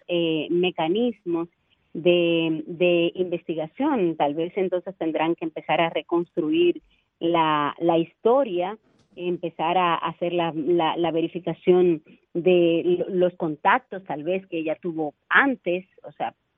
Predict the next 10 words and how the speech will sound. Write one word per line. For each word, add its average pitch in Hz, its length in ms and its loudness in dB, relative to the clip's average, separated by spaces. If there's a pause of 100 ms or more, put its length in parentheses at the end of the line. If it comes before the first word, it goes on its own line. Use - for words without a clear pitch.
(340)
para 170 340 2
tal, 143 260 -10 (140)
tal 139 180 -2
vez 196 160 -4 (500)
hacer 202 360 4
otras, 190 360 0 (100)
otras, 160 360 -2 (100)
otras 202 300 0 (100)
hipótesis, 190 600 0 (760)
para 139 300 0